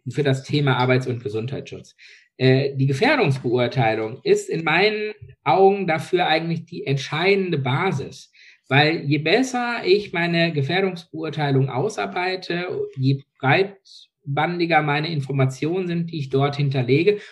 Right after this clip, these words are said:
umso leichter habe ich es natürlich hinterher auch, dieses Kulturthema zu bearbeiten. Also, ne, wenn man sich das so ein bisschen wie eine Pyramide vorstellt, ist halt die Kultur eher an der Spitze anzusehen und die Gefährdungsbeurteilung eher der Sockel.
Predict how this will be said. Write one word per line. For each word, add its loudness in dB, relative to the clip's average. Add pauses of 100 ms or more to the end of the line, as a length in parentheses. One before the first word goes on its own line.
(180)
umso 0
leichter 2
habe 4
ich 2
es -10
natürlich 2
hinterher 2
auch, 0 (300)
dieses -4
Kulturthema -2
zu -8
bearbeiten. -6 (220)
Also, 4
ne, 0
wenn 0
man 2
sich -2
das -4
so 0
ein 0
bisschen 2
wie -2
eine 0
Pyramide 4
vorstellt, 2
ist -4
halt -2
die -4
Kultur 0
eher 2
an -4
der 0
Spitze -2
anzusehen -2
und -8
die -8
Gefährdungsbeurteilung -2
eher -4
der 2
Sockel. 6